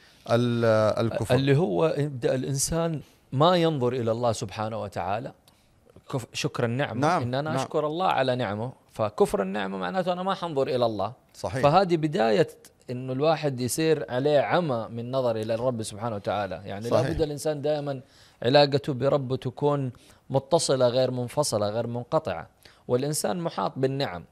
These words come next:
Speaker 2: سواء البصر والنظر والكلام والأكل والشرب أو، أو ال-، ال-، المال والولد وغيره. الن-، النعم ما تنقطع
Speaker 1: نعم،
Speaker 2: عن
Speaker 1: صحيح.
Speaker 2: الإنسان، لا طالما في نفس يحظى، حتى بعد ال-، ال-، في ال-، في البرزخ أو غيره،
Speaker 1: لا شك،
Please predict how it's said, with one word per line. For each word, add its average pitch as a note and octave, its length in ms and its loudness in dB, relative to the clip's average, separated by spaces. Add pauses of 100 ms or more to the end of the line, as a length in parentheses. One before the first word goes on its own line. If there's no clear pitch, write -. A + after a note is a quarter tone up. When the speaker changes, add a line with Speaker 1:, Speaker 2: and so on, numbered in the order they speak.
(260)
Speaker 2:
سواء C#3+ 320 2 (400)
البصر A#2 420 0
والنظر A#2 420 0
والكلام A2 580 -4
والأكل G2+ 420 -6
والشرب G#2+ 260 -8
أو، A#3+ 340 -4
أو E3 320 -4
ال-، C3 100 -6 (340)
ال-، B2 120 -2
المال B2+ 520 0
والولد A#2+ 460 0
وغيره. B2 360 0 (180)
الن-، E3 260 -6
النعم C#3+ 560 -2 (320)
ما E3+ 120 4
تنقطع C3+ 380 2
Speaker 1:
نعم، F#2+ 100 0
Speaker 2:
عن G2 120 -2
Speaker 1:
صحيح. A2 160 -2
Speaker 2:
الإنسان، G#2+ 460 0
لا A2+ 100 2
طالما C3+ 400 0
في C3+ 220 -2
نفس D#3 380 -4 (340)
يحظى، C3+ 360 2
حتى G3+ 380 0
بعد C3+ 240 4
ال-، B2 240 2
ال-، A2 320 2
في - 100 -8
ال-، A#2 260 -8
في - 100 -8
البرزخ A2+ 560 -2
أو G#2+ 140 0
غيره، C3 260 0
Speaker 1:
لا F3+ 60 -8
شك، A2 180 -10